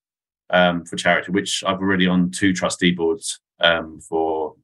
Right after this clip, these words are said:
our national charity, for the C D L S Foundation, and then a local community as well.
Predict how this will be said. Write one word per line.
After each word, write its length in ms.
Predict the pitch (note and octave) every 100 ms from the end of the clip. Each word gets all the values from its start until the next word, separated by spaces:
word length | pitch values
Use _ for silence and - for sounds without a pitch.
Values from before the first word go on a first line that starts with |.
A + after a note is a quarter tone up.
| -
our 120 | D#2+
national 420 | G2 G2+ - F2
charity, 380 | F2+ F#2 F2 F2
for 140 | F2+
the 140 | E2+ E2
C 160 | - F2+
D 140 | F2
L 60 | G2
S 200 | F2+ -
Foundation, 680 | G2 F#2 F#2 F2+ F#2 F2+ - _ G#2+
and 100 | G2+
then 100 | F#2+
a 60 |
local 280 | F#2 F2+ E2+
community 500 | F2+ F2 D#2+ D2 D#2+
as 100 | -
well. 240 | D#2 D2+